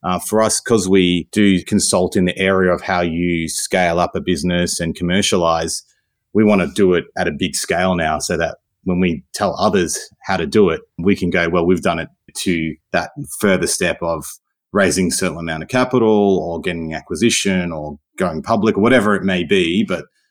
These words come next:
that event that maybe a startup might be looking for. So from a commercial aspect,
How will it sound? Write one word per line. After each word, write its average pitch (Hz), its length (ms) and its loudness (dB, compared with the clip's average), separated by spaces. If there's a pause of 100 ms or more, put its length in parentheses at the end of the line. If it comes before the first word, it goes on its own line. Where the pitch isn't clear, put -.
that 90 240 -2
event 90 360 -2
that 82 140 -12 (180)
maybe 87 300 -4
a 78 40 -4
startup 78 380 -4
might 87 160 -6
be 82 60 -6
looking 85 300 -4
for. 69 260 -12
So 87 240 -2
from 92 160 0
a - 40 -6
commercial 92 440 0
aspect, - 560 -2